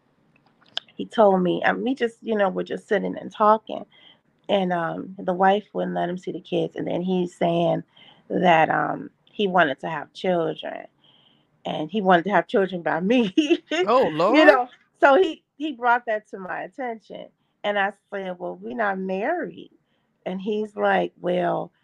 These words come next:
Speaker 1: I'm still in court now." I think, you know, during that time, he was in court for his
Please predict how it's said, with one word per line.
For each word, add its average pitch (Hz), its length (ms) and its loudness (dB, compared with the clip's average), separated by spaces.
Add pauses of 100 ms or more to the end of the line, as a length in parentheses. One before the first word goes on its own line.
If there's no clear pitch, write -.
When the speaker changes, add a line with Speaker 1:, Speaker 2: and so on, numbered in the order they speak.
(320)
Speaker 1:
I'm 196 240 2
still 190 300 -8
in 170 140 -8
court 226 520 -4
now." 165 340 -6
I 160 100 -6
think, 165 400 -6 (160)
you 185 120 -4
know, 160 180 -2
during 180 180 -4
that 165 200 0
time, 180 320 2
he 196 120 -8
was - 140 -16
in - 120 -14
court 190 340 -2 (280)
for 165 100 -6
his 165 220 -10